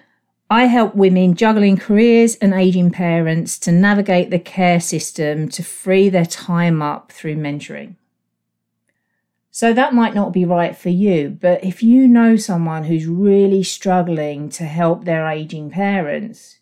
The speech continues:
you'd know that is right for them. So I'll put a link to an article which goes through this in more detail in the show notes. The next thing I do is have some words that describe your brand.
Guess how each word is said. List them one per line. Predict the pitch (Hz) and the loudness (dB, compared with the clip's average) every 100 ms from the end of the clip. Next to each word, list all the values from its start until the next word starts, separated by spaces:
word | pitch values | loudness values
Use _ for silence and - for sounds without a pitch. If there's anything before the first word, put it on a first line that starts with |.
| _ | _
you'd | 202 226 | -2 0
know | 196 185 | 0 0
that | 175 180 165 | 0 -2 -4
is | 165 | -6
right | 156 151 147 | -4 -4 -6
for | - 147 | -8 -12
them. | 156 147 131 131 - _ _ _ _ _ _ _ _ _ _ _ | -8 -6 -6 -8 -14 _ _ _ _ _ _ _ _ _ _ _
So | 196 | 0
I'll | 185 | 2
put | - 330 226 | 0 -2 -2
a | |
link | 214 208 175 | 0 0 -2
to | - | -2
an | 175 | 0
article | 170 170 - - 156 151 | 0 0 -4 -6 -8 -6
which | 165 - - - | -10 -10 -14 -4
goes | 165 165 - | 0 0 -2
through | 175 151 | -6 -4
this | 156 - | -6 -8
in | 151 | -6
more | 156 156 151 | -4 -4 -6
detail | 156 147 147 156 139 143 135 _ | -4 -6 -8 -10 -8 -8 -10 _
in | 160 160 | -6 -4
the | 160 | -6
show | - 160 143 | -6 -6 -4
notes. | 143 131 131 - - - _ _ _ _ _ _ _ _ _ _ _ _ _ _ _ _ _ | -6 -6 -8 -12 -16 -18 _ _ _ _ _ _ _ _ _ _ _ _ _ _ _ _ _
The | 226 | 0
next | 277 - - | 0 -2 -4
thing | 175 | -4
I | 151 | -4
do | 147 151 | -6 -4
is | 147 208 - | -4 -6 -4
have | 226 254 | -4 -4
some | - 294 247 | -4 2 4
words | 202 185 175 170 | 4 4 2 0
that | - 175 170 | -8 -14 -8
describe | 175 165 - - 175 170 160 160 160 | -6 -6 -10 -12 -6 -6 -4 -6 -10
your | 147 139 | -12 -10
brand. | 143 139 139 139 139 | -6 -4 -6 -8 -12